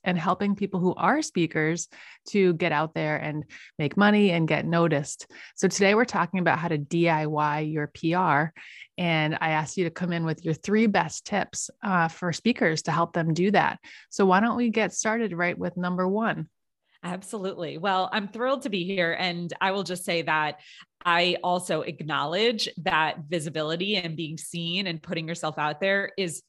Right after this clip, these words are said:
Speaker 2: hugely confronting, which is, I think, one of the founding principles I would venture to guess of your business,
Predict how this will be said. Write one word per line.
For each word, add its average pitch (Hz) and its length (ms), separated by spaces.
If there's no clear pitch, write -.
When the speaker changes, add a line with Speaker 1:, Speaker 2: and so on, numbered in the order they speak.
Speaker 2:
hugely 202 380
confronting, 151 600
which 180 160
is, 185 320
I 185 120
think, 185 260
one 175 140
of 156 180
the 160 380
founding 214 320
principles 190 640
I 170 100
would 170 220
venture 175 460
to 170 160
guess 165 460
of 180 160
your 175 480
business, 180 500